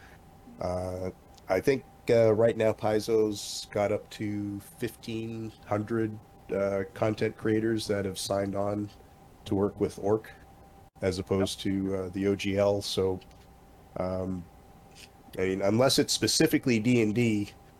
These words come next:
Speaker 1: there's really no reason to go with the O G L one point two.
Speaker 2: Yeah. So one of the interesting things that, you know, some of the interesting things that I found out because of all this. Um, one, uh,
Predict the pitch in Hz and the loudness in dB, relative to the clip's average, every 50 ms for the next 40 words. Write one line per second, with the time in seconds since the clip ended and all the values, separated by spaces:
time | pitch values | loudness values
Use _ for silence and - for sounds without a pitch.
0 | - - 107 101 101 95 104 120 120 113 107 101 101 104 104 104 101 95 104 107 | -6 0 0 2 2 0 0 0 0 0 0 0 2 2 2 2 2 2 2 0
1 | 101 - - 98 95 95 101 98 98 98 92 95 92 - - - 98 92 95 95 | 0 -2 -4 -6 -4 -2 -2 0 0 0 -2 -2 -4 -6 -8 -10 -6 -2 0 0
2 | 95 92 98 95 92 92 95 95 92 - - - 95 95 92 - 98 98 90 - | 0 0 -2 -2 -2 -2 -4 -8 -8 -8 -4 0 0 0 0 0 -2 -2 -2 -2
3 | - 107 110 95 92 - - - - - - - - - - - - - - - | -4 -4 -4 -4 -6 -10 -18 -20 -20 -20 -20 -20 -20 -20 -20 -20 -20 -20 -20 -18
4 | - - 123 113 - - - - - - - - - - - - - - 156 147 | -10 -8 -8 -8 -8 -10 -16 -20 -20 -20 -20 -20 -20 -20 -20 -8 -4 -4 -2 -2
5 | 147 143 156 - - - - - - - - - - - - 156 156 170 180 175 | -2 -4 -6 -8 -14 -20 -20 -20 -20 -20 -20 -20 -16 -6 -2 0 0 2 0 0
6 | 170 175 180 196 214 220 - - 175 143 - - 135 123 120 113 - - 117 - | -2 -2 0 0 0 0 0 0 -2 -2 0 0 0 0 0 -4 -6 -8 -8 -8
7 | - - - - - - - - - - - - - 147 - - 117 113 107 - | -10 -12 -16 -20 -20 -20 -20 -20 -20 -20 -20 -16 -12 -6 -4 -2 -2 -2 -2 -2
8 | - 165 185 196 190 165 156 151 131 139 135 117 117 - 131 123 - 120 110 107 | -2 -2 0 0 0 2 0 0 0 -2 -4 -6 -8 -8 -8 -6 -4 -2 -2 -2
9 | - - 113 104 104 104 101 - - 107 95 92 95 92 90 87 85 87 85 - | -2 -4 -4 -4 -4 -4 -6 -6 -6 -6 -4 -4 -4 -4 -4 -4 -6 -8 -10 -12
10 | - - - - - - - - - - 120 110 110 110 107 107 107 - - - | -16 -20 -20 -20 -20 -20 -20 -18 -8 -4 -2 -2 0 -2 -2 -4 -8 -14 -20 -20
11 | - - - - - - - - - 120 139 165 165 120 101 101 98 - - - | -20 -20 -20 -20 -20 -20 -18 -10 -4 0 0 0 0 -2 -4 -10 -16 -20 -20 -20
12 | - - - 101 - - - - - - - - - - - - 139 131 131 135 | -20 -20 -20 -20 -20 -20 -20 -20 -20 -20 -20 -20 -20 -20 -6 -4 -2 -2 0 0
13 | 135 131 131 127 131 | 0 0 0 -2 -4